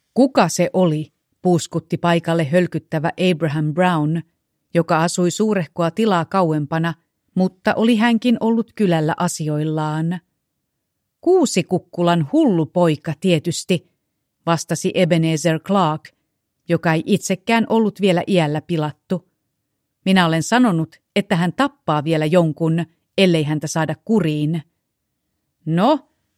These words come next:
minua hän ei onnistunut tappamaan", rouva Murray mutisi ja kohottautui tytön tukemana varovasti istumaan.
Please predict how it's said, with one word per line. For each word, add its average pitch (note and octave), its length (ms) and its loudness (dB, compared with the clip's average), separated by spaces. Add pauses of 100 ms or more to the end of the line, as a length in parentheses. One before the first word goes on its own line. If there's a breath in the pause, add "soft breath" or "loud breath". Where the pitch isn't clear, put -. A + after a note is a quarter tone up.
(140)
minua A3+ 420 4
hän E3 280 0
ei F#3 200 2
onnistunut D#3+ 680 -2
tappamaan", D#3+ 760 -4 (340)
rouva E3+ 220 2
Murray E3 280 2
mutisi E3 600 -4 (240)
ja F3 100 -2
kohottautui E3+ 680 -2
tytön F#3 360 -2
tukemana D#3 520 -2
varovasti D#3+ 640 -4
istumaan. D#3+ 760 -4